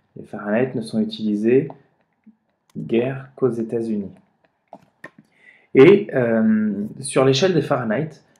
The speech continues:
la température d'ébullition de l'eau est de deux cent douze degrés Fahrenheit.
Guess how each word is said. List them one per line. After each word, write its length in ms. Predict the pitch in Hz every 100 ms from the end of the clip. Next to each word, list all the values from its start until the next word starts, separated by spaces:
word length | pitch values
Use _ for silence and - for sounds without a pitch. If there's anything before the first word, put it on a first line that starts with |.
| _
la 140 | 117
température 600 | 113 160 165 151 - 147
d'ébullition 580 | 131 147 160 160 160 160
de 120 | 135
l'eau 360 | 117 110 143 - - _ _ _ _ _ _ _ _
est 320 | 123 120 135 - _
de 100 | -
deux 200 | 110 139
cent 220 | 147 151
douze 400 | 127 131 160 160 -
degrés 720 | 131 135 135 113 120 113 - _
Fahrenheit. 920 | _ - 120 113 104 101 135 135 -